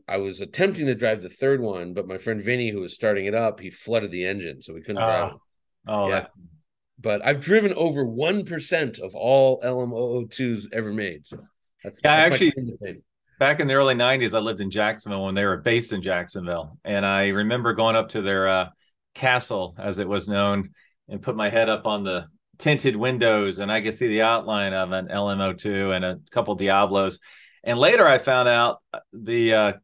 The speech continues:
Speaker 2: Evan Schoen, car specialist with Arnold Sotheby's, he worked for Lamborghini at the time, and he was probably in the building the time that I was trying to
Speaker 1: Oh,
Speaker 2: get
Speaker 1: that's funny.
Speaker 2: that small world. So
Speaker 1: Yeah, that's great. Um, yeah. Anyways, that was, I thought that was, like, cool.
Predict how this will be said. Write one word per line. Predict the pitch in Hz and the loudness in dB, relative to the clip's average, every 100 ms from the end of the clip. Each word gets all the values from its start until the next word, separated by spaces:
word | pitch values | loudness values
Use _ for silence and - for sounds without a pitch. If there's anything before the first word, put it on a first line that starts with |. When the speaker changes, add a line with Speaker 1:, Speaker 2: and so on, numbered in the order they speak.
| - | 2
Speaker 2:
Evan | 135 131 | 2 2
Schoen, | 107 165 165 120 | 0 0 0 2
car | 123 120 | 0 0
specialist | - 120 - 117 | 0 -2 -2 -8
with | 104 95 | -6 -2
Arnold | 117 110 | -2 0
Sotheby's, | 123 143 104 104 - | -2 -2 -2 -4 -2
he | 143 | 2
worked | 139 160 | 2 2
for | 131 | 0
Lamborghini | 113 107 98 104 104 | 0 0 0 -2 -2
at | |
the | 95 | -4
time, | 101 104 104 | -4 -2 -2
and | 101 | -2
he | 151 | -4
was | 131 | -4
probably | - 143 143 | 0 0 0
in | 131 | -2
the | 107 | -4
building | 113 113 101 92 | -6 -4 -4 -4
the | 92 | -4
time | 104 95 | -4 -2
that | 95 95 | -2 -2
I | |
was | 98 90 | -2 -4
trying | - 110 101 | -6 -2 2
to | 127 | 4
Speaker 1:
Oh, | 113 | 4
Speaker 2:
get | 117 | 2
Speaker 1:
that's | 113 | -2
funny. | - 117 110 80 - _ _ | -4 -2 -2 -4 -10 _ _
Speaker 2:
that | 117 113 95 | 0 0 0
small | 123 113 110 | 0 4 4
world. | 110 107 107 _ - | 4 2 -2 _ -18
So | - | -10
Speaker 1:
Yeah, | 87 87 110 101 | -4 0 2 2
that's | 104 | -2
great. | - 82 101 80 - - | -6 -4 -2 -2 -8 -12
Um, | 95 95 90 90 | -6 -4 -4 -4
yeah. | 95 | -2
Anyways, | 131 151 120 139 | 2 2 2 4
that | 147 | 4
was, | 143 120 | 4 0
I | 135 | 0
thought | 131 135 | 2 2
that | 113 110 | 2 0
was, | 104 87 | -2 -4
like, | 95 82 _ _ | -8 -10 _ _
cool. | - 117 104 101 104 | -6 -2 0 0 -4